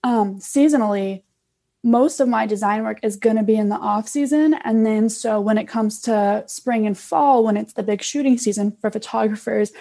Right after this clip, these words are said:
that's when I can scale back and I'll know not to book any projects then, because one, photographers are gonna be busy. They're probably not gonna wanna start a big web design project. And two, so that whatever, um, season I'm in, I can be giving the most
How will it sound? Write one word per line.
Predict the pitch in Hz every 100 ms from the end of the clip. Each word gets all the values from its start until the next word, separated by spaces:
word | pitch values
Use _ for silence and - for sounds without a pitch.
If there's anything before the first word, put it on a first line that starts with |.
| - -
that's | 220 220
when | 233
I | 214
can | 214 226
scale | 220 247 220
back | 214 214 220
and | 214
I'll | 208
know | 208 208 202 - - -
not | 226 -
to | 226
book | 214 220
any | 226
projects | 208 226 208 214 220 -
then, | 269 285 302
because | 247 226 214 196
one, | 208 247 226
photographers | 220 233 220 226 226 208
are | 196 220 220
gonna | 220
be | 208 220
busy. | 226 220 214
They're | 214
probably | - 226 226
not | 226 214
gonna | 214
wanna | 202 208 196
start | - 214
a |
big | 214 208 -
web | 226 208
design | 214 214 208
project. | 214 196 190 202 190 - - - 190
And | 226
two, | 220 254 226 208
so | 214
that | 208 196 214
whatever, | 202 202 - 208 208 208 208 202 - - -
um, | 214 196
season | - 220 208
I'm | 202 196
in, | 196
I | 196
can | 196 196
be | 196
giving | 196 190 196
the | 190
most | 190 185 185 - - -